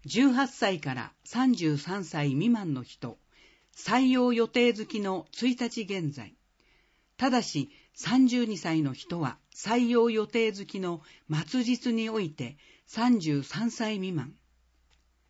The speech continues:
三、航空学生は日本国籍を有する高卒、見込み含む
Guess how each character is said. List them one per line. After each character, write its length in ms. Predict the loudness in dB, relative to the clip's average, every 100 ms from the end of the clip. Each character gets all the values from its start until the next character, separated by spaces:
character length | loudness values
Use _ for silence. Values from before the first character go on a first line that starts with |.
| _ _ -8
三、 420 | 4 4 4 0 _ _ _ _
航 260 | 2 4 6
空 220 | 4 4
学 200 | 2 -2
生 280 | -2 0 2
は 200 | 0 -6 _ -20 _
日 140 | -4 0
本 260 | 4 4
国 160 | 2 -4
籍 320 | -2 -4 0 0
を 140 | 2
有 220 | 2 0
す 200 | -2 -2
る 180 | -2 -2
高 220 | -4 -4 -4
卒、 520 | -6 -8 -2 -2 -4 -12 -16 -2
見 160 | -2
込 140 | 0 -2
み 200 | 0 -2
含 300 | -6 -4 -2
む 260 | 0 -2